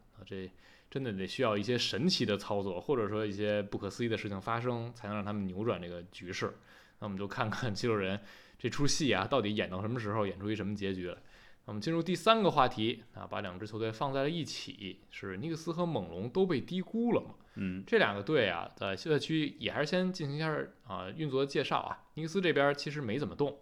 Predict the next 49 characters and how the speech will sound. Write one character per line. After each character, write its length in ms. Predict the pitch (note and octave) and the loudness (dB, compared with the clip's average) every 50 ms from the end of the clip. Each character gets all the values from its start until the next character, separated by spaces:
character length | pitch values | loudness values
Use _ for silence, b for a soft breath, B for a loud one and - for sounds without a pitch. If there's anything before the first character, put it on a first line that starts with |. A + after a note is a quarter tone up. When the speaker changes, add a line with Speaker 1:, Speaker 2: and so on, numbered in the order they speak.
| - - | -6 -2
Speaker 2:
对。 100 | E2+ F2 | 0 0
Speaker 1:
啊， 120 | E2+ F2 F2+ | 0 -2 -4
就 120 | F2+ G2+ G2 | -6 -6 -4
是 60 | G2 | -4
引 180 | F#2+ F2+ F2+ | -4 -4 -4
进 120 | F#2+ C3 C#3 | -2 -2 -2
了 80 | B2+ | -2
迪 140 | A#2 G2+ B2 | 0 0 0
文 100 | C#3+ E3 | 0 0
琴 240 | E3 D#3+ D#3+ F3+ F#3+ | 0 0 2 2 4
佐， 440 | D#3 C#3 - G#2 F#2+ F2 F2+ G2 b b b b b b b _ | 2 2 -2 -4 -4 -4 -4 -4 b b b b b b b _
然 120 | - A2 | -4 -2
后 340 | C3 D3+ D3 C3 A#2+ A#2 C3+ | 2 4 6 6 6 6 4
失 240 | - - - F#3+ G3+ | 2 0 0 0 0
去 240 | G3 - G#3+ E3 - | 0 2 2 4 4
了 80 | G2 | 2
托 180 | F#2 - - A#2+ | 0 0 0 0
平， 220 | G#2+ F#2 G2+ F2+ E2+ F2 F2 F2+ G2+ F#2 | 0 0 -2 -4 -6 -6 -10 -12 -10 -6
然 80 | F#2 | -4
后 80 | G2 G#2+ | -4 -4
失 160 | - - C#3+ | -4 -6 -6
去 160 | C#3 - D3 A#2+ | -4 -2 0 0
了 120 | G#2+ F#2+ | 2 2
罗 160 | F#2 F#2+ A2+ | 2 0 0
斯。 340 | A#2+ - - F3 F3 E3+ F3 - b b b b b b b b b b b _ _ | 0 0 0 2 2 0 0 -6 b b b b b b b b b b b _ _
呃， 280 | - A#2 G#2 G#2 G#2 G#2 | -4 -2 0 0 0 2
猛 260 | G#2+ G#2+ G#2 G2+ F#2+ | 2 0 0 0 0
龙 220 | F2+ G2 C#3 F#3+ | 0 0 2 6
这 120 | G#3 A#3+ F#3 | 8 8 10
边 240 | C#3+ C#3+ C#3 C3+ | 10 8 8 6
呢， 120 | B2+ A2+ A2 | 6 4 2
他 120 | G#2+ B2+ | 0 -2
们 160 | C3+ C3 B2 | -2 0 0
是 380 | A#2+ - - A#2 A2 G#2 G2 G2 | -2 0 0 0 2 2 2 0
失 180 | - - - F#3 | 0 -2 -2 0
去 160 | - - D3+ | 2 2 2
了 80 | C3 | 4
范 160 | B2+ - C#3+ A#2+ | 4 2 0 0
弗 80 | A#2+ | 2
利 140 | D#3+ F#3 F3 | 0 0 0
特， 260 | - - A#3+ A3+ - - - - - | 0 4 4 4 4 4 0 -8 -8
这 120 | - C3+ A#2 | -4 -4 -2
是 140 | G#2+ G#2+ | -2 -4
比 100 | F#2 - | -4 -4
较 120 | F2+ E2+ F2+ | -6 -6 -2
大 200 | - B2+ A2+ G2+ | 0 0 0 0
的 60 | F#2 | -2
一 80 | F2+ F#2 | -2 -4
个 320 | F#2 F2+ F2 F2 G#2 A#2 | -4 -4 -6 -6 -10 -12